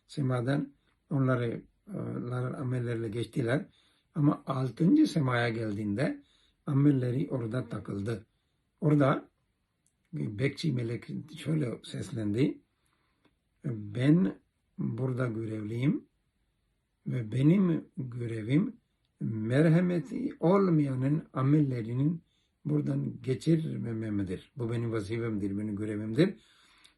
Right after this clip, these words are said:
Ve bu insan, "İnnehu kana la yarhamu in-, unasan", bu insanlara merhamet etmiyordu, acımıyordu.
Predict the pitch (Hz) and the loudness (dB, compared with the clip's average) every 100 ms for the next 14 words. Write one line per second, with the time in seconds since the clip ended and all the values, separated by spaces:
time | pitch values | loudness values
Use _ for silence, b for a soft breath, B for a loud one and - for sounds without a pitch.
0 | - 139 120 180 151 131 143 170 208 b | -4 0 4 6 6 6 2 2 0 b
1 | b _ 156 139 143 139 123 135 135 127 | b _ 2 6 6 4 0 0 2 2
2 | 120 120 110 107 104 117 117 - 131 135 | 2 0 -2 -4 -6 -6 -6 -6 -6 -4
3 | 156 139 156 - 135 104 120 - - 139 | -2 0 0 -2 -2 -2 -4 -8 -8 -6
4 | 123 110 123 120 120 208 - b b b | -6 -4 -2 0 0 0 -4 b b b
5 | b _ 143 120 131 139 135 - 127 - | b _ -4 0 4 4 2 0 -4 -2
6 | 127 120 107 120 - 127 135 123 110 104 | -2 -2 -4 -6 -4 -4 0 0 -2 -2
7 | 107 170 | 2 2